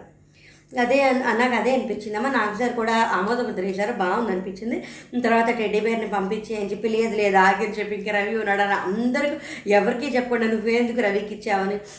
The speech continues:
నా టెన్షన్ భరించలేక." ఏం టెన్షన్ ఏంటి? ఇక్కడ కూడా చాలాసేపు, ఆ, తెలుసు అంటాడు, తెలియడు అంటాడు, చెప్పానంటాడు, చెప్పలేదంటాడు. ఉమ్, అది ఇది.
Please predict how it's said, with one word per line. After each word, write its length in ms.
నా 260
టెన్షన్ 340
భరించలేక." 440
ఏం 360
టెన్షన్ 380
ఏంటి? 720
ఇక్కడ 380
కూడా 440
చాలాసేపు, 720
ఆ, 200
తెలుసు 280
అంటాడు, 600
తెలియడు 340
అంటాడు, 360
చెప్పానంటాడు, 880
చెప్పలేదంటాడు. 960
ఉమ్, 300
అది 480
ఇది. 400